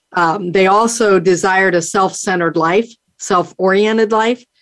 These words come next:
Then they coveted what was not theirs and they sinned.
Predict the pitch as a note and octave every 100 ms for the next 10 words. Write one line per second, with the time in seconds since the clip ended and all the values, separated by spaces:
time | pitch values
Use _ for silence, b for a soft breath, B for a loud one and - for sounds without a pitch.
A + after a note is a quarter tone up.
0 | _ _ b b b G3 G#3 G3+ F3+ -
1 | C#4 C4+ A3 F#3 F3 E3+ F3+ F3 E3 F3
2 | F3+ G#3 - D#3+ D3+ E3 E3 - F3+ F3
3 | E3+ F3 E3+ - E3 D#3 D#3 A3 E2+